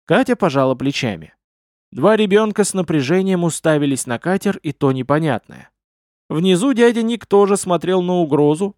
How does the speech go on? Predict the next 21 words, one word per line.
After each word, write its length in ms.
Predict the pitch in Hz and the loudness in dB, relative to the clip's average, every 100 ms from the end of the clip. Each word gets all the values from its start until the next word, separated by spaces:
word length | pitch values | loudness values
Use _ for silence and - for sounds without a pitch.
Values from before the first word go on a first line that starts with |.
| _ | _
приложив 600 | 208 214 175 127 143 - | 0 2 4 2 -2 -2
руку 320 | 127 117 - | -2 -2 -4
козырьком. 640 | 127 131 170 - - - - _ _ _ _ - | -4 0 -2 -2 -12 -12 -20 _ _ _ _ -2
Потом 380 | 123 123 226 208 | 0 4 2 2
поставил 500 | 165 - 139 117 110 | -2 0 0 0 -2
молот, 480 | 110 113 107 - _ _ | -2 -2 -2 -4 _ _
поплевал 480 | 277 269 254 240 226 | -4 0 2 4 4
на 120 | 208 | 2
ладони, 520 | 190 185 143 196 214 - | 2 2 2 0 -2 -10
снова 380 | - 202 202 151 | -12 -2 2 2
взял 400 | 123 117 113 156 | 0 0 0 0
его 220 | 214 233 _ | -2 -6 _
и 160 | 247 269 | -2 0
закрутился 720 | 254 - 202 - 107 113 170 | 0 -2 -4 -4 -6 -4 -4
на 140 | 180 170 | -2 -2
одном 240 | 139 151 | -2 -4
месте. 500 | 190 135 - - - _ _ _ _ _ - | -4 -4 -6 -14 -20 _ _ _ _ _ -4
Причём 460 | 143 131 170 143 | -4 -2 -6 -8
так 340 | - 170 160 - | -4 0 0 -2
сильно 380 | 170 160 131 | -6 -4 -2
закрутился, 800 | 120 120 110 107 185 254 - - | -4 -6 -6 -6 -4 -4 -6 -10